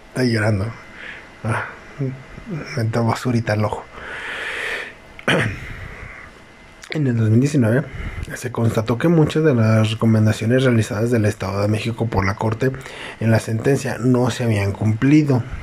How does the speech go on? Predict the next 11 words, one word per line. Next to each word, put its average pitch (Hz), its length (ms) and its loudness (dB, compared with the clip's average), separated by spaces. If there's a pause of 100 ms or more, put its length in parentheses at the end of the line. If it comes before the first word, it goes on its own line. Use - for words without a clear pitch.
Que 113 160 -8
qué 104 240 -4
raro. 117 540 2 (1900)
Los 123 340 4
funcionarios 143 560 2
responsables 143 580 2
del 143 140 6
engranaje, 131 680 4 (4000)
mm, 139 220 2
perdón, 120 320 2
perdón, 120 300 2